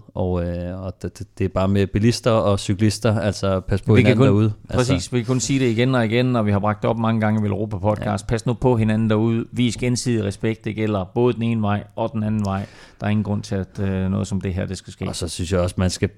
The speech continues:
Speaker 1: altså, tænke over det der med, jeg synes stadig, man kan slå et slag for den her halvanden meters regel, som, øh, som man
Speaker 2: Mm.
Speaker 1: har, øh, adopteret i, i, i nogle andre lande. Altså, det kunne man godt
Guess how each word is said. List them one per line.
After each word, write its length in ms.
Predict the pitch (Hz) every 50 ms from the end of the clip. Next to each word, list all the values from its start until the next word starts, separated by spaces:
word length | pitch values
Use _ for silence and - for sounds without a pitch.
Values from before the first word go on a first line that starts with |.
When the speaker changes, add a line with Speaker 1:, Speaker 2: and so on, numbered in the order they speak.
| - -
Speaker 1:
altså, 200 | 82 - - 87
tænke 280 | - - 113 113 107
over 140 | 117 110 113
det 140 | 107 110 110
der 120 | 113 107
med, 140 | 104 110 110
jeg 120 | 107 104 98
synes 140 | 127 113
stadig, 280 | - - 120 113 120 120
man 140 | 117 107 98
kan 120 | - 101
slå 200 | - - 117 113 107
et 60 | -
slag 260 | - 117 110 110 110
for 100 | - 117
den 160 | 113 107 98
her 160 | 95 113 110
halvanden 320 | 101 104 104 101 101 113 117
meters 300 | 113 101 104 98 - -
regel, 180 | 104 87 85
som, 240 | - - 107 98 95
øh, 220 | 95 92 92 95 90
som 160 | - 104 95
man 140 | 95 95 92
Speaker 2:
Mm. 60 | 92
Speaker 1:
har, 260 | 95 95 95 92 90
øh, 460 | 92 92 90 90 87 87 87 90 87 87 -
adopteret 500 | 80 90 98 - - - 110 85 95 101 98
i, 60 | 92 87 92 90 87 - 82
i, 320 | 90 90 95 80 - - 90
i 20 |
nogle 220 | 90 98 98 95
andre 160 | 92 95 104 104
lande. 300 | 98 92 92 101 107 101
Altså, 180 | 95 - 95
det 140 | 87 107 92
kunne 140 | - 110 101
man 100 | 98 90
godt 180 | - 98 98